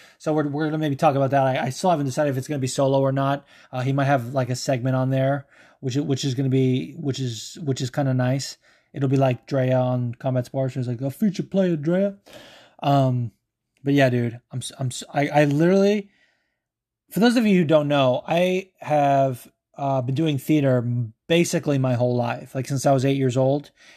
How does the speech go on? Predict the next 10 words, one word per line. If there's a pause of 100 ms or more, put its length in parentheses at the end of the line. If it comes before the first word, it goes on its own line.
(140)
And
so
I
just
know
a
lot
about
that
world.